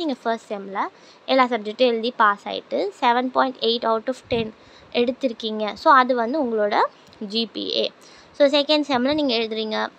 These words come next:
you get eight point three out of ten. ஓகேங்களா? That is your G P A for the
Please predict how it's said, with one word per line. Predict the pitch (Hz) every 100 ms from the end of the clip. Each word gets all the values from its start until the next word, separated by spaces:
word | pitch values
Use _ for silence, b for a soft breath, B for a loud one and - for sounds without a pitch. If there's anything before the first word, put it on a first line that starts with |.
| - - -
you | 262 233
get | 269 269 240
eight | 247 247 -
point | 294 294 269 269
three | 302 285
out | 233 226
of | _ -
ten. | 214 254 - B B B B _ -
ஓகேங்களா? | 226 233 220 220 220 190 - - 247
That | 254 294
is | 320 330
your | 415 233
G | 262 277 294
P | 269 233 220
A | 302 -
for | 294 403
the | -